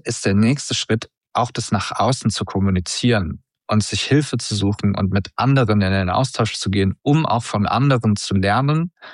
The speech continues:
aber auch in dem Kontext von, ich habe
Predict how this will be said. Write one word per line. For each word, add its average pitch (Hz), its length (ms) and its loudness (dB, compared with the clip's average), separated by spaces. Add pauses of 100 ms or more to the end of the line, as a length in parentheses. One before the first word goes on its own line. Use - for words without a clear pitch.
(300)
aber 117 320 2
auch 117 160 -2
in 101 120 2
dem 101 120 2
Kontext - 800 -2
von, 101 380 0 (200)
ich - 180 -8
habe 92 140 -4